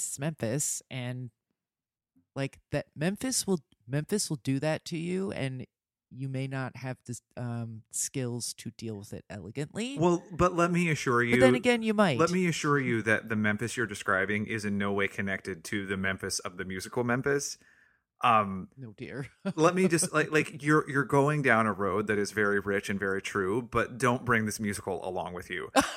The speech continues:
Speaker 2: And
Speaker 1: <laughs>
Speaker 2: that is
Speaker 1: It, it can walk if it wants to get there.
Speaker 2: Yes,
Speaker 1: Got
Speaker 2: and
Speaker 1: it. <laughs>
Speaker 2: that, again, it's like
Speaker 1: Oh,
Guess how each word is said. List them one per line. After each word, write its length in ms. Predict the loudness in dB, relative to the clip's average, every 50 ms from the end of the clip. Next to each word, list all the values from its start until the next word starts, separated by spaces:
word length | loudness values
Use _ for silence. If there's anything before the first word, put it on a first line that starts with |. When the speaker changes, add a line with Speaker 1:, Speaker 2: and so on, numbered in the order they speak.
| 0 4
Speaker 2:
And 220 | 4 4 4 4 4
Speaker 1:
<laughs> 360 | 2 0 0 0 -6 0 4
Speaker 2:
that 400 | 6 8 8 10 8 6 4 0 -2
is 420 | 0 0 2 0 0 -2 -2 2
Speaker 1:
It, 200 | 2 2 2 0 _ _
it 240 | 2 2 2 2 0
can 300 | 2 4 4 4 4 2
walk 360 | 2 2 4 4 4 2 2
if 160 | -2 0 0 0
it 120 | -2 2
wants 300 | 4 4 4 4 2 0
to 60 | -2 -2
get 260 | -2 -4 -4 -4 -4
there. 220 | -4 -4 -2 4 6
Speaker 2:
Yes, 320 | 6 6 6 6 2 0
Speaker 1:
Got 100 | 2 2
Speaker 2:
and 140 | 2 2 2
Speaker 1:
it. 60 | 4
<laughs> 20 |
Speaker 2:
that, 280 | 6 6 8 8 8 6
again, 360 | 4 2 4 4 4 4 4
it's 160 | 4 4 4
like 160 | 2 2 2 -2
Speaker 1:
Oh, 260 | -6 -6 -6 -12